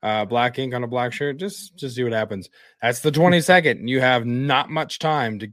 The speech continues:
capitalize on that, but it is just a blank shirt. So knock yourselves out. Uh, <laughs> so that is, uh, this week's point of interest. And with that, we are going to go into this week's main event.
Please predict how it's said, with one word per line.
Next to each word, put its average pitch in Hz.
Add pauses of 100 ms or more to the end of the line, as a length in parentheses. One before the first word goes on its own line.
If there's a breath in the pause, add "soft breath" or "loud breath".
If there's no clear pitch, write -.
capitalize 131
on 120
that, 127
but 113
it 107
is 123
just 123
a 127
blank 117
shirt. 117
So 87 (240)
knock 117
yourselves 104
out. - (260)
Uh, 135
<laughs> -
so 170 (460 loud breath)
that 170
is, 156
uh, 143 (320 loud breath)
this 151
week's 160 (120)
point 170
of 147
interest. 147
And 143
with 120
that, 147
we 151
are 165
going 160
to 151
go 156
into 156
this 147
week's - (540)
main 90 (640)
event. 185